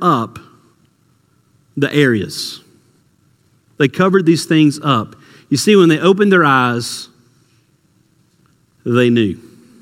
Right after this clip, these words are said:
They now had a worldview. They now had knowledge to make decisions. They knew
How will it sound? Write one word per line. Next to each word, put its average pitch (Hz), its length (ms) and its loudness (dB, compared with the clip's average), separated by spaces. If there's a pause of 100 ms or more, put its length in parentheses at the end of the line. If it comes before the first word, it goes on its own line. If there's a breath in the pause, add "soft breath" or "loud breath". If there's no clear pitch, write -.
(1200 soft breath)
They 135 180 4
now 170 580 2 (280)
had 143 180 0
a 127 40 0
worldview. 117 960 -2 (160 soft breath)
They 123 160 2
now 151 580 0 (100)
had 180 220 -4
knowledge 104 760 -4 (400)
to 123 80 -2
make 107 180 0
decisions. 104 800 -4 (1800)
They 156 160 4
knew 139 680 0